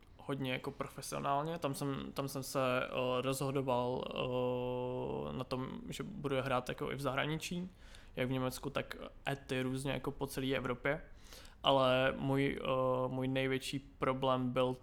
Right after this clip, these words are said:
ten, že, eh, moje rodiče měli takový přístup, že když bych se ho chtěl hrát, tak se to mám jako zaplatit sám. <laughs> Takže, eh,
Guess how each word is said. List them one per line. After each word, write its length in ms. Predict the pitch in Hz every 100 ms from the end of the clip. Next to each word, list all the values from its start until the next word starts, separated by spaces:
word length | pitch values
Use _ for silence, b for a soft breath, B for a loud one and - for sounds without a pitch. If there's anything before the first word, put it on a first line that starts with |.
| -
ten, 340 | 123 127 127
že, 180 | 131 127
eh, 340 | 123 123 139 - 127 123 131
moje 220 | 139 127 131
rodiče 340 | 131 131 -
měli 260 | 131 123 123
takový 240 | 127 127
přístup, 360 | - 127 139 135
že 340 | 123 120 123 - - -
když 140 | 131
bych 160 | - -
se 100 | -
ho 60 |
chtěl 180 | 127 131
hrát, 200 | 127 123
tak 100 | 127 - -
se 140 | -
to 60 | -
mám 100 | 127
jako 160 | 127 127
zaplatit 380 | 123 127 131
sám. 260 | - 127 175 - -
<laughs> 1000 | - 156 - 175 - - - - - -
Takže, 340 | 135 127 135
eh, 1700 | 131 127 127 127 - 123 123 123 123 123 127 135 139 143 143 147